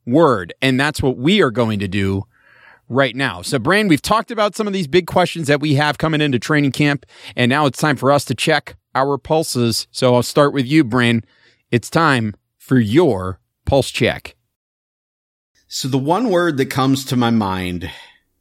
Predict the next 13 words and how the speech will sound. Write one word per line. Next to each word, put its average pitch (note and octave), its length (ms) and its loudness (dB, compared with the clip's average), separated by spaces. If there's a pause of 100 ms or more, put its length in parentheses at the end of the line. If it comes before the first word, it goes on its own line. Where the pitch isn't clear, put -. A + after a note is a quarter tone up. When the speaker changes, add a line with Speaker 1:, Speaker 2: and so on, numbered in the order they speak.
(300)
Speaker 2:
is F#2 360 -8 (220)
reminiscent. A2+ 1120 -2 (1600)
This F#3+ 320 0
team, G3 720 0 (1400)
the C3 140 -2
last F3+ 380 0
few E3+ 200 0
years, C3 880 0 (680)
has C#3+ 360 -2
been A2 380 2
building A2+ 800 0
to G2 100 -10
something. F2+ 600 -12